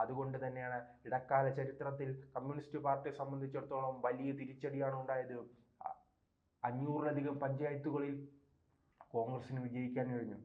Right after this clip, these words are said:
അത് കോൺഗ്രസ്സുകാർ പോലും പ്രതീക്ഷിക്കാത്തൊരു സംഭവമാണ് ഈ അഞ്ഞൂറിലധികം പഞ്ചായത്തുകളിൽ വിജയിക്കാൻ കഴിയുക. അതോടൊപ്പം തന്നെ കേരളത്തിൽ നാല് കോർപ്പറേഷനിൽ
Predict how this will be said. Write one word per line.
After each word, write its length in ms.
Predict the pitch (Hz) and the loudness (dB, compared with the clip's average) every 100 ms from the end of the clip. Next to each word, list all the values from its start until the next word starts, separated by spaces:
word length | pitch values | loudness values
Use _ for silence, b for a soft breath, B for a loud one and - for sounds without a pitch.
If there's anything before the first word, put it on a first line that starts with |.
| - - b b | -14 -20 b b
അത് 80 | 175 - | 6 8
കോൺഗ്രസ്സുകാർ 640 | 147 185 202 190 190 196 190 170 | 6 6 4 4 6 8 8 6
പോലും 220 | 180 165 | 6 4
പ്രതീക്ഷിക്കാത്തൊരു 720 | 156 156 160 165 165 147 151 135 | 4 4 4 4 4 4 4 0
സംഭവമാണ് 520 | 143 143 147 143 139 139 135 B B | 0 2 2 4 2 2 -2 B B
ഈ 40 | 135 120 | 4 6
അഞ്ഞൂറിലധികം 720 | 127 151 156 151 139 139 135 - B B | 4 2 4 4 2 2 0 -2 B B
പഞ്ചായത്തുകളിൽ 680 | 113 123 139 139 139 135 131 120 | -4 -2 -2 -2 -2 0 0 -2
വിജയിക്കാൻ 460 | 117 127 127 139 131 | -6 -6 -2 -2 -2
കഴിയുക. 300 | 123 123 120 131 139 - _ _ _ _ 107 | -4 -4 -4 -2 -4 -8 _ _ _ _ -2
അതോടൊപ്പം 360 | 131 135 147 139 | 2 2 2 0
തന്നെ 140 | 139 135 | -2 0
കേരളത്തിൽ 380 | 120 139 139 139 117 | 2 2 2 0 0
നാല് 220 | 113 139 - 113 | 4 2 2 0
കോർപ്പറേഷനിൽ 680 | 131 135 156 156 156 147 | 0 2 2 2 -2 -4